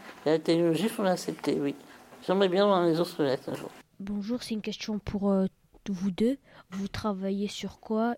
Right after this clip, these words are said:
Speaker 2: et où en ce moment ?
Speaker 1: Je suis informaticien en interaction machine, c'est le lien entre l'homme et la machine.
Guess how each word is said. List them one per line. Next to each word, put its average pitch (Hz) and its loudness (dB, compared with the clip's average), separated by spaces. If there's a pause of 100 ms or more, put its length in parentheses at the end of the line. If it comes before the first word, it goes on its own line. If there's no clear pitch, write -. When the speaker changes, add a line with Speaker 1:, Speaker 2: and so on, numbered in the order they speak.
Speaker 2:
et 202 0
où 220 2
en 214 4
ce 208 -2
moment ? 190 2 (280)
Speaker 1:
Je - 0
suis - 2
informaticien 165 2 (560)
en 151 4
interaction 156 2
machine, 147 2
c'est 151 2
le 147 6
lien 175 6
entre 156 0
l'homme 160 4
et 156 6
la 151 6
machine. 151 2